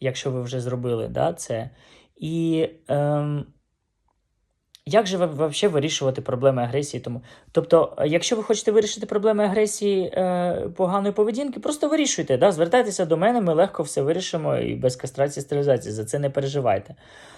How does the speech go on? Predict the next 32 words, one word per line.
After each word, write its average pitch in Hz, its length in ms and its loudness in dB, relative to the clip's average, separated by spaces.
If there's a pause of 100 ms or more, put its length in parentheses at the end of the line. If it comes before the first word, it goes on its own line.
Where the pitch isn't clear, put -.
(160)
Але 196 440 4
якщо 233 260 2
ви 240 80 4
вже 185 160 2
зробили 165 680 2
і - 80 -14
собака 147 440 -4
стала 139 300 2
себе 131 260 -2
гірше 165 380 -2
вести, 110 480 -6 (300)
ви 226 100 2
повинні 185 400 0
все 151 240 -2
одно 175 460 2 (840)
виховувати 151 680 4
її, 113 280 -2
да, 135 160 4
створювати 139 580 0
з 120 80 -8
нею 131 200 0
відносини. 127 600 -2
Якщо - 280 0
ви 196 80 0
створите 170 420 -2
відносини, 139 580 -4
де 120 140 2
ви 139 140 4
будете 120 360 -2
сильним 120 460 -2
лідером, 113 440 -2
головним, 120 560 -2